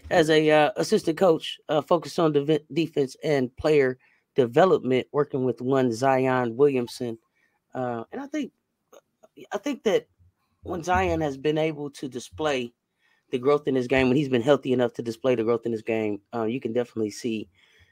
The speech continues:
um, the help that she's been able to give him and the impact she's been able to have on his development,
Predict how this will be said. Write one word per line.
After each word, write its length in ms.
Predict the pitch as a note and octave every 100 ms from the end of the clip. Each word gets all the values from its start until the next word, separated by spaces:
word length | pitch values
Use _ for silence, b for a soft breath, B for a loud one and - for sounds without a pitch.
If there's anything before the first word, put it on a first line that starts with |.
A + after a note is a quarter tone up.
| _
um, 260 | - F#2 - _ _ _ _ _ _ _ _ _ b b b b b _ _ -
the 140 | C3+
help 240 | B2+ C#3 F#2+
that 100 | C3
she's 200 | - C3+
been 160 | C3
able 180 | C3 A#2+
to 60 | A#2
give 160 | C3
him 140 | A#2+ A2+
and 80 | G#2
the 100 | C3+
impact 320 | C3 B2+ -
she's 160 | B2+
been 140 | A#2 A2+
able 160 | A2
to 40 | G#2+
have 220 | A#2 G#2+
on 100 | G#2
his 160 | A2+ A2
development, 640 | G2 A2 A2+ - G2